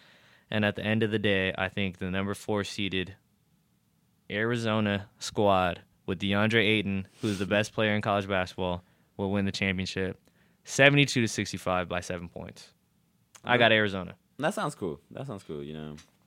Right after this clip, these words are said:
Speaker 2: I guess. Like, for me, okay, for me, I'm a, I'm a players guy,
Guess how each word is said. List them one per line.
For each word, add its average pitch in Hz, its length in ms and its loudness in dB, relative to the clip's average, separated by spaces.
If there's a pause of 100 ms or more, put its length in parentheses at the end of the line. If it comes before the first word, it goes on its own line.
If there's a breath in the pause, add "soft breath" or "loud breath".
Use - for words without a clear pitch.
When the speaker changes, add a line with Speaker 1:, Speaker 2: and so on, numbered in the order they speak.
(180)
Speaker 2:
I 110 100 -8
guess. 69 260 -8 (1120)
Like, 117 280 -2
for 143 140 -6
me, 160 200 -4
okay, 127 260 0
for 143 120 -6
me, 165 140 -2
I'm 151 160 0
a, 131 120 2
I'm 120 120 -4
a 117 60 -2
players 127 420 -4
guy, 120 320 0